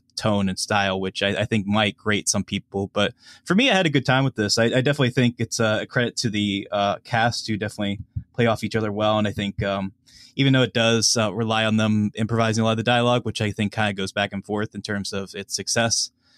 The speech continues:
uh, I, I do think there is a naturalness to it and a, uh, kind of, uh, enjoyable kind of, uh, free flow to it, like I was saying, that, uh, keeps it endearing and enjoyable throughout. And, uh, I also really enjoyed this one a little bit more than The Prom, though I do think it's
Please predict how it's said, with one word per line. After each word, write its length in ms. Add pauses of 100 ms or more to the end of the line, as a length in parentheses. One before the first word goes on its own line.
(220)
uh, 240
I, 140
I 60
do 160
think 160
there 100
is 160
a 80
naturalness 640
to 240
it 180
and 200
a, 240
uh, 240 (420)
kind 200
of, 120
uh, 40
enjoyable 760
kind 280
of, 260
uh, 320
free 240
flow 360
to 280
it, 140
like 160
I 60
was 140
saying, 380
that, 280
uh, 220
keeps 240
it 60
endearing 540
and 80
enjoyable 480
throughout. 680
And, 280
uh, 200
I 80
also 220
really 120
enjoyed 260
this 120
one 140
a 20
little 160
bit 140
more 380 (440)
than 160
The 80
Prom, 420
though 200 (560)
I 120
do 180
think 180
it's 240